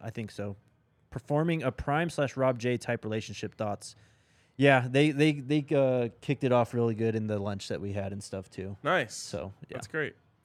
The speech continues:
Speaker 1: Um, Nicholas asking, "Hey, guys, is there any good barbecue in Colorado?"
Speaker 2: So, I have to admit, I think it's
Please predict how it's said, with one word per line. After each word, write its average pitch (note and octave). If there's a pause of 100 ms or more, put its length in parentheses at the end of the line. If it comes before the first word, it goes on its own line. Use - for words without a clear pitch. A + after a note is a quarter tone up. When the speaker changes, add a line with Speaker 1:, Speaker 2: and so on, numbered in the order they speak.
(680)
Speaker 1:
Um, A2+
Nicholas C#3+
asking, A#2+
"Hey, B2+
guys, B2
is A2+
there A#2+
any C3+
good A#2+
barbecue D3+
in A2
Colorado?" G#2 (460)
Speaker 2:
So, D3+ (1160)
I D#3
have D#3+
to E3+
admit, C#3+
I B2
think C3
it's -